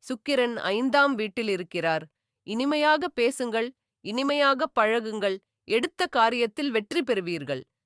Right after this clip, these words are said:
சனி ஐந்தாம் வீட்டில் இருக்கிறார். முயற்சிகளுக்கு ஏற்படும் முட்டுக்கட்டைகளை துணிவோடு துடைத்து எறிவீர்கள்.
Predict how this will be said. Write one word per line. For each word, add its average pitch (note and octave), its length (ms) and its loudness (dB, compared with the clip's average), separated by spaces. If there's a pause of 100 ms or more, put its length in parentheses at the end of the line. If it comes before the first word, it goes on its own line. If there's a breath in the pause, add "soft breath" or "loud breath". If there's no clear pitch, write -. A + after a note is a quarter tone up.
சனி A3+ 340 -2
ஐந்தாம் C4+ 500 4
வீட்டில் A3 300 -6
இருக்கிறார். E3+ 560 -2 (320)
முயற்சிகளுக்கு C4+ 720 0
ஏற்படும் G#3+ 460 -2
முட்டுக்கட்டைகளை G#3 1000 -2 (200)
துணிவோடு D4 520 0
துடைத்து B3+ 400 0
எறிவீர்கள். F3+ 580 -4